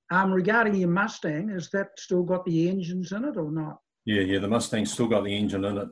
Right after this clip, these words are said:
Speaker 2: and the propellers there, all the scoop and, um, radiator and all that is there as well, all the tail. Everything's there to make it complete. It's a very nice aeroplane, that.
Speaker 1: Okay. What about the Mosquito? The engine still with that?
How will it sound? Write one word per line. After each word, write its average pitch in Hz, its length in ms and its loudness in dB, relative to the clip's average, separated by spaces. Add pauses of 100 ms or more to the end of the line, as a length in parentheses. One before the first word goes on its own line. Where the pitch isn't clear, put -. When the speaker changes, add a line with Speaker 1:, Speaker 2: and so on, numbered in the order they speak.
Speaker 2:
and 101 240 -4
the 90 140 -4 (340)
propellers 98 480 0
there, 98 340 -2 (380)
all 98 220 -2
the 90 160 -4 (420)
scoop - 480 -2
and, 92 260 -8
um, 92 360 -6
radiator 98 560 -2
and 92 100 -2
all 92 160 0
that 87 160 -2
is 85 140 -8
there 95 240 -6
as 90 120 -12
well, 101 180 -4
all 98 180 0
the 87 120 -8
tail. 95 360 -4 (520)
Everything's 98 440 -4
there 95 120 -4
to 90 60 -4
make 90 220 -4
it 98 120 -12
complete. 90 400 -10 (580)
It's - 100 -12
a 95 40 -4
very 104 220 2
nice 92 300 -4
aeroplane, 92 380 -6
that. 90 160 -12 (1500)
Speaker 1:
Okay. 151 380 -8 (160)
What 175 180 2
about 180 300 2
the 175 80 2
Mosquito? 165 720 2
The 147 200 -2
engine 160 240 0
still 165 240 -6
with 160 180 -4
that? 208 160 -10